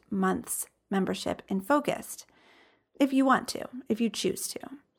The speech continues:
So if you've been wanting to try out my coaching, my teaching, you can do it for forty-nine dollars. And if you love it,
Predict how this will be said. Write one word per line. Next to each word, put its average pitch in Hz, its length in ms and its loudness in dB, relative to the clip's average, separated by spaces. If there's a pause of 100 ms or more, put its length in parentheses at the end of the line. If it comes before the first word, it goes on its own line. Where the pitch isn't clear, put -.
(460)
So - 240 4 (380)
if 247 140 4
you've 254 160 2
been 262 200 6
wanting 320 320 8
to 330 80 -4
try 254 200 2
out - 100 4
my 202 80 2
coaching, 202 500 0
my 185 140 2
teaching, 185 540 -2 (200)
you 247 120 2
can 262 180 8
do 320 160 8
it - 140 6
for 202 100 -2
forty-nine 226 560 4
dollars. 190 380 6
And 214 220 0 (120)
if 330 320 4
you 233 240 2
love 220 320 8
it, 285 360 2